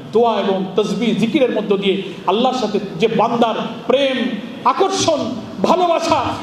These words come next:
নিবেদন যত গভীর হবে, সংসার, নফস, তাগুত, স্ত্রী সন্তানের আকর্ষণ থেকে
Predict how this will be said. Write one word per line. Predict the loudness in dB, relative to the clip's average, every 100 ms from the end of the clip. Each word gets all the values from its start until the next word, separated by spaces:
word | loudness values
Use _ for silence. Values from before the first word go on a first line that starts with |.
| -2
নিবেদন | 2 4 2 2 2
যত | 0 2 2
গভীর | 4 4 4
হবে, | 2 2 0 -10 -2 0
সংসার, | 2 2 2 2 0 -6 -12 -16 -10 0
নফস, | 4 4 2 -6 -8 -12 -14 0
তাগুত, | 0 2 0 -2 -8 -2 0
স্ত্রী | 2 2 2
সন্তানের | 2 0 2 2
আকর্ষণ | 2 0 -2 -6 -2
থেকে | 0 0